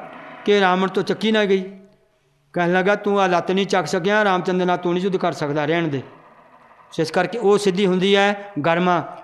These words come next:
ਆਪਣਾ ਵੇਟ ਵਧਾ ਲੈਣਾ। ਅਣਮਾ, ਮਹਿਮਾ, ਗਰਮਾ। ਅਗਲੀ ਸਿੱਧੀ ਆ ਜੀ ਲਗਮਾ। ਲਗਮਾ ਹੌਲੇ ਹੋ ਜਾਣਾ, ਤੀਲੇ ਵਾਂਗੂ ਉੱਡ ਜਾਣ ਦੀ ਸ਼ਕਤੀ ਹੋ ਜਾਣੀ,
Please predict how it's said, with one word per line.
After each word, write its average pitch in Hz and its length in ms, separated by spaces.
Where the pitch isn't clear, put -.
ਆਪਣਾ 180 280
ਵੇਟ 175 220
ਵਧਾ 170 260
ਲੈਣਾ। 120 260
ਅਣਮਾ, 190 440
ਮਹਿਮਾ, 190 480
ਗਰਮਾ। 175 560
ਅਗਲੀ 202 200
ਸਿੱਧੀ 202 300
ਆ 214 80
ਜੀ 208 120
ਲਗਮਾ। 170 640
ਲਗਮਾ 202 400
ਹੌਲੇ 175 200
ਹੋ 170 140
ਜਾਣਾ, 156 400
ਤੀਲੇ 208 220
ਵਾਂਗੂ 180 280
ਉੱਡ 160 80
ਜਾਣ 160 260
ਦੀ 156 140
ਸ਼ਕਤੀ 147 320
ਹੋ 135 60
ਜਾਣੀ, 131 260